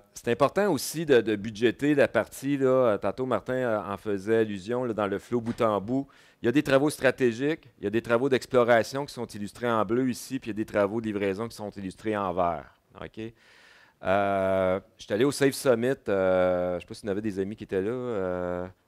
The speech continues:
toi, t'es, on s'est vu là-bas, c'est ça ? Et, euh, je sais pas si t'as, tu sais, le gars, le dernier qui a présenté à la fin, je sais pas si tu l'as pogné, la, la, la présentation Project to Product.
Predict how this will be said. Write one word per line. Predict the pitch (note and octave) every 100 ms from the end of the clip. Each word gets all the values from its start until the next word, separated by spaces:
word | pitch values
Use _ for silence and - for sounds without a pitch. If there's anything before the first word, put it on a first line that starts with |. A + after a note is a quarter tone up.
| _
toi, | -
t'es, | G3 G#2 F#2+
on | G2
s'est | - G#2
vu | C3+
là-bas, | A2 F#2+ A#2
c'est | F#2
ça ? | - B2 - - - - _
Et, | G2 G2 G2+
euh, | G2+ G#2 G2+ G2 G2 G2
je |
sais | F#2+
pas | B2+
si |
t'as, | A#2+
tu | G2
sais, | C3
le | A#2
gars, | G2+ B2
le | A2
dernier | G#2 F#2+ A#2+
qui | A#2+
a |
présenté | F#2 G2 G#2 F#2 B2
à |
la | A2
fin, | F#2+ B2
je |
sais | -
pas | A#2+
si |
tu | G#2
l'as | G2
pogné, | F#2+ G#2+
la, | A#2+ G2
la, | F#2
la | F#2+
présentation | G2 F#2+ G2+ G2+ F#2+ A#2 A#2
Project | A2+ G#2+ F#2+ A#2+ -
to | G2+
Product. | A#2 A2 G#2 A2+ C#3+ -